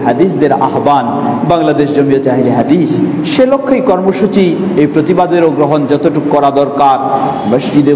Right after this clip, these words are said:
খুতবার প্রতিবাদের মাধ্যমে, অনুরূপভাবে শান্তভাবে, মার্জিতভাবে, একান্ত প্রয়োজনে সেই মানববন্ধনের যদি প্রয়োজন হয়, সেটিও আমরা অনুমতি দিয়েছি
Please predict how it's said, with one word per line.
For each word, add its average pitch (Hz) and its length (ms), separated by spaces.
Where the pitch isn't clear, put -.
খুতবার 143 400
প্রতিবাদের 143 520
মাধ্যমে, 139 540
অনুরূপভাবে 226 680
শান্তভাবে, 156 680
মার্জিতভাবে, 160 920
একান্ত 165 500
প্রয়োজনে 156 560
সেই 147 360
মানববন্ধনের 143 960
যদি 139 260
প্রয়োজন 139 380
হয়, 135 300
সেটিও 240 320
আমরা 156 260
অনুমতি 147 480
দিয়েছি 147 500